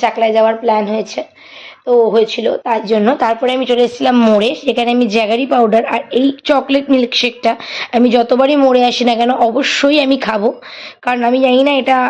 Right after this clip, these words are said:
আহ, কার কী ভালো লাগে, but আমার প্রচণ্ডই ভালো লাগে। আর এই কোম্পানির এই মিল্কশেকটাই,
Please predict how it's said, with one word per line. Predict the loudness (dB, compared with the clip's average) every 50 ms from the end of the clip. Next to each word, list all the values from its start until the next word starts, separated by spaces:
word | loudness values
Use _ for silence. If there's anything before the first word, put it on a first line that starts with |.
| -4 -6 -4
আহ, | -4 -2 -2 -2
কার | -2 -4 -4 -4 -4 -6
কী | -2 0 2
ভালো | 2 4 4 2
লাগে, | 2 2 2 2 0
but | 0 0 -2 -4 -4
আমার | -2 0 0 0
প্রচণ্ডই | 0 -2 -2 0 2 0 2 2 2 2 2
ভালো | 2 2 2 2
লাগে। | 0 0 0 0
আর | 0 0
এই | 0 0 0
কোম্পানির | 0 0 0 0 2 0 0 0 0 0 0
এই | 0 0 2 2
মিল্কশেকটাই, | 2 2 2 0 -2 -4 -6 -6 -8 -8 _ -14 -14